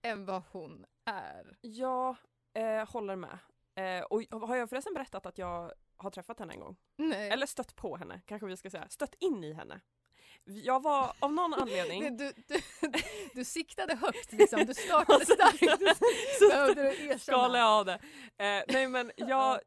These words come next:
Speaker 2: av någon anledning så hade jag, hade min vän biljetter till Talangfinalen typ tjugohundraåtta eller något sånt där.
Speaker 1: Mm.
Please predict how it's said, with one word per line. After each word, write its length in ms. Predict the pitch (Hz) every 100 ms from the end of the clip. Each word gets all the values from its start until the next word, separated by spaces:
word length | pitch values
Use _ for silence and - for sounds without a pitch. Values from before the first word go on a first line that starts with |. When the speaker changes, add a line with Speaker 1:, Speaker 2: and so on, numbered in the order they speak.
| _
Speaker 2:
av 140 | 269 269
någon 240 | 294 269
anledning 580 | 247 208 202 185 185 175
så 220 | - 190 208
hade 300 | 208 190 190
jag, 460 | 175 170 151 - - _ _ _ _
hade 280 | - 226 196
min 380 | 190 180 170 190
vän 320 | 220 175 165 175
biljetter 440 | 190 180 - 170
till 340 | - 165 151 -
Talangfinalen 1160 | - 202 214 170 151 - _ 208 226 240 151 76
typ 360 | - - - _
tjugohundraåtta 920 | - - 165 160 160 - - - - 160
eller 100 | -
något 100 | 190
sånt 120 | 190
där. 140 | 208 202
Speaker 1:
Mm. 280 | 254 175